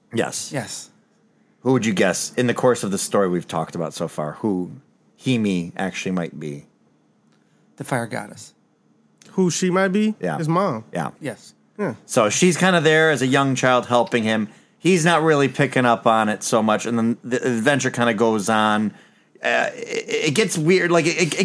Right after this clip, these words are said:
Speaker 1: it, again, very dream quality, but you finally see, uh, his aunt, uh, Natsuko in a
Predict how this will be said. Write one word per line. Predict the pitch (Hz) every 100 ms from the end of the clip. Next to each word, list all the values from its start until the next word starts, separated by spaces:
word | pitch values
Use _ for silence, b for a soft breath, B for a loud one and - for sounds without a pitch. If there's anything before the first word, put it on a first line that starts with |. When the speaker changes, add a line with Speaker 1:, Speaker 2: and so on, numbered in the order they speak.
| 147
Speaker 1:
it, | -
again, | 156 175 123
very | 117 160 165
dream | 143 156
quality, | 143 139 135 127 127 - B B
but | - 135
you |
finally | 127 165 160 147
see, | 127 160 151 139 -
uh, | 117 107 101 98
his | 95 113 107
aunt, | - 127 117 -
uh, | 110
Natsuko | 104 107 - 151 135 131 110 104 -
in | 123 113
a | 98